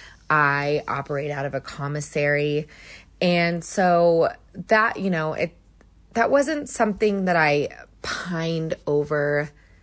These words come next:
as a child. You know, I, I have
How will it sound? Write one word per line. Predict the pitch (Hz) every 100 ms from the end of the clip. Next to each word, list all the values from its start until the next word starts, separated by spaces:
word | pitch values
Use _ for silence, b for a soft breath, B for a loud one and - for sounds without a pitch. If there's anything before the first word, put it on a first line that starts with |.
| b b -
as | 165
a | 151
child. | 139 - - 180 175 180 170 165 165 156 -
You | 160
know, | 147
I, | - 156 - - B B B B B
I | 170 185 196
have | 180 160